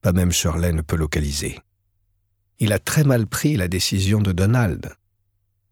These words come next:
Les flics américains nous préparent aussi la liste de ses ennemis,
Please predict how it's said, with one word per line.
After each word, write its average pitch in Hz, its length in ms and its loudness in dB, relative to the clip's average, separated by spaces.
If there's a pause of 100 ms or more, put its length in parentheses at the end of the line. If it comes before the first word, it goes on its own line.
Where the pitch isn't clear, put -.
(320)
Les 104 80 2
flics 127 280 2
américains 110 500 4
nous 104 100 2
préparent 92 380 0
aussi 90 640 0
la 82 80 2
liste 82 340 -2
de 76 100 -2
ses 80 260 -2
ennemis, 73 360 -4